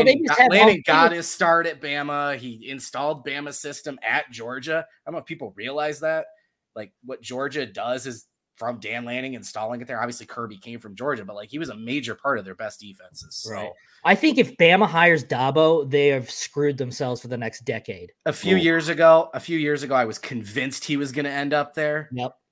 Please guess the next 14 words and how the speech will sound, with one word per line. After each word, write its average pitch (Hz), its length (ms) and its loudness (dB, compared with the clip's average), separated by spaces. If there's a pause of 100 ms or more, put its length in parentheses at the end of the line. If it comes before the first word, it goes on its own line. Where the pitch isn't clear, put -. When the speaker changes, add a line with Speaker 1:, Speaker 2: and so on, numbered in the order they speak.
(180)
Speaker 2:
The 117 100 -4
timing 131 540 -4
of 123 100 -8
this, 139 400 -4
I, 110 300 -8 (420)
I 120 120 -10
mean, 107 420 -12
there's 113 160 -10
Speaker 1:
His 226 200 2
Speaker 2:
just - 40 -14
no - 80 -10
Speaker 1:
comments 214 500 4
of 151 260 -4
not 147 420 -2